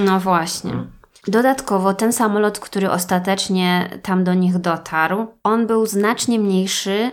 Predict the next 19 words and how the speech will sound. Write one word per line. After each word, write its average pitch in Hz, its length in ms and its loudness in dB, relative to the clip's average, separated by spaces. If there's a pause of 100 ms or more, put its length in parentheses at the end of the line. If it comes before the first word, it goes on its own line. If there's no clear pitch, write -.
(120)
niż 208 320 0
ten 202 160 0
samolot, 190 520 2
którym 185 400 0
pierwotnie 175 840 0
przylecieli 196 680 0
na 151 140 0
Bahamy. - 640 -4 (100)
No 254 100 0
ale 262 200 2
teoretycznie 226 880 0
było 180 760 2 (140)
tam 165 280 -2
miejsce, 180 440 -2
że 175 160 -2
wszyscy 180 380 -4
faktycznie 175 480 0
mogli 170 340 0
się 165 360 -2